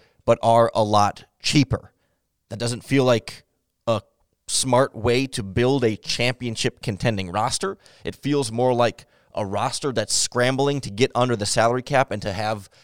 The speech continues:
healthy financial flexibility because of poor contracts and poor asset management in recent seasons, like we already talked about earlier. It's, it's all just this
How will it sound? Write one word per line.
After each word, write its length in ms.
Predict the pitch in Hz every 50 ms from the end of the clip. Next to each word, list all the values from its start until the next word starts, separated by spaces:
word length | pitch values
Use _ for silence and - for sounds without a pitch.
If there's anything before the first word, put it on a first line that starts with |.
| _ _ _ _ _ _ _ _ _ _ _ _
healthy 560 | - - 139 135 135 - 151 143 131 127 113
financial 880 | - - - - 120 113 110 117 120 123 - - 135 123 113 107 104 -
flexibility 880 | - - - - 127 120 - - 120 104 95 156 170 160 139 123 113 104 - _ _ _ -
because 480 | 123 117 - - - 143 143 139 110
of 340 | - - 123 117 113 110 -
poor 280 | - - 139 139 131 110
contracts 680 | - - 127 117 120 113 - 123 107 104 - - - -
and 180 | 110 104 92
poor 280 | - - 123 123 123 - -
asset 460 | 104 107 120 123 - - 120 - -
management 460 | 110 107 104 104 101 95 107 101 - _ _ _ _ _ -
in 160 | 123 117 107
recent 280 | 117 123 107 113 104 87
seasons, 460 | - 196 214 185 156 131 123 - - _ _ _ _ _ _
like 200 | - 131 147 -
we 100 | 143 135
already 180 | 131 123 120 113
talked 300 | - - 120 110 - -
about 220 | 104 98 98 - -
earlier. 340 | 104 107 98 90 92 - -
It's, 220 | 101 98 - - -
it's 140 | 127 123 -
all 260 | - 131 139 151 151
just 240 | 123 131 127 - -
this 260 | 123 117 - -